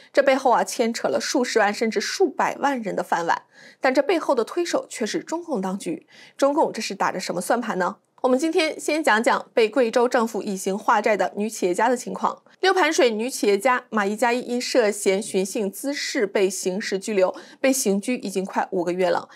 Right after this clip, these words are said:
也引发了舆论的轩然大波。中共当局的最高检介入该案也已经超过一个月了，但是啊，这个案子还是没有任何下落。马一加一依然没有被起诉，但是被关了小半年了，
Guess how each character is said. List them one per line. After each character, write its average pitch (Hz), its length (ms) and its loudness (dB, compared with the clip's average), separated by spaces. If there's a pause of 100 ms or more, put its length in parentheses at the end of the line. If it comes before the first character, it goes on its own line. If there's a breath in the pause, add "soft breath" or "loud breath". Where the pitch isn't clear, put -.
(180 loud breath)
也 320 100 2
引 277 160 2
发 240 160 2
了 220 80 2
舆 190 160 -4
论 214 160 -2
的 196 100 0
轩 240 320 -2
然 196 220 -4
大 185 160 0
波。 214 260 -2 (240 soft breath)
中 415 160 4
共 311 160 4
当 349 160 2
局 349 120 -6
的 262 100 4
最 311 320 2
高 302 240 0
检 185 260 -2
介 214 160 -2
入 180 160 0
该 233 140 0
案 262 300 2
也 190 160 -2
已 247 200 -6
经 285 220 -6
超 - 180 -4
过 190 120 0
一 165 80 -2
个 170 80 -2
月 175 140 2
了， - 180 -4 (280 soft breath)
但 214 200 2
是 - 160 -6
啊， - 180 0
这 311 80 -4
个 - 80 -6
案 294 180 0
子 240 120 0
还 233 260 0
是 359 160 -4
没 311 120 0
有 302 100 0
任 392 120 0
何 - 120 -6
下 294 260 0
落。 - 260 0 (300 loud breath)
马 294 180 4
一 339 120 2
加 359 180 2
一 359 320 -4
依 392 140 0
然 262 260 2
没 220 140 0
有 233 120 -2
被 190 140 -2
起 - 180 -8
诉， - 300 -4 (220 loud breath)
但 220 180 2
是 - 160 0
被 - 160 -2
关 202 240 0
了 202 60 -2
小 190 160 -2
半 185 160 0
年 165 160 -4
了， - 220 -2